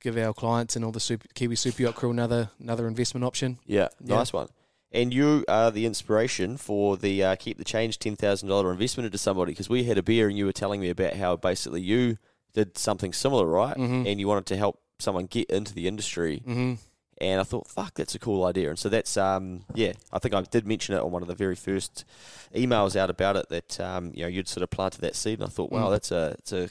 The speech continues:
Speaker 2: cool thing to do." So, yeah, uh,
Speaker 1: Yeah.
Speaker 2: we'll see how we go with our one.
Speaker 1: Yeah, I mean, I like to, um, encourage people to be entrepreneurial. Like I said to you the other day, this is the, this is the age of the entre-,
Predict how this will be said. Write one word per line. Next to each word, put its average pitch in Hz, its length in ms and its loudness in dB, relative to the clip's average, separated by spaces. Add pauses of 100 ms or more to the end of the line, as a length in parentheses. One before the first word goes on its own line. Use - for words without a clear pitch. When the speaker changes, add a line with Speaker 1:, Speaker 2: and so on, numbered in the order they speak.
Speaker 2:
cool 107 180 -4
thing 90 200 -8
to 90 80 -10
do." 107 240 -2
So, 90 440 -2 (440)
yeah, 107 300 2 (500)
uh, 98 100 -2
Speaker 1:
Yeah. 92 100 4
Speaker 2:
we'll 90 200 -6
see 104 180 -4
how 95 120 -4
we 90 100 -4
go 98 160 4
with 92 120 2
our 123 100 4
one. 104 220 0 (180)
Speaker 1:
Yeah, 147 260 10
I 135 60 10
mean, 139 180 4
I 135 80 8
like 139 240 6
to, 120 400 4
um, 113 560 2
encourage 120 420 4
people 123 320 2
to 117 240 2
be 117 280 2
entrepreneurial. 117 640 0
Like 120 180 4
I 117 40 2
said 113 260 -2
to 120 60 -2
you 110 80 2
the 113 40 4
other 107 100 0
day, 117 280 4
this 107 200 0
is 107 120 -6
the, 107 280 0
this 104 240 -4
is 110 80 -4
the 113 160 -2
age 110 220 2
of 104 40 -2
the 107 120 0
entre-, 110 240 -4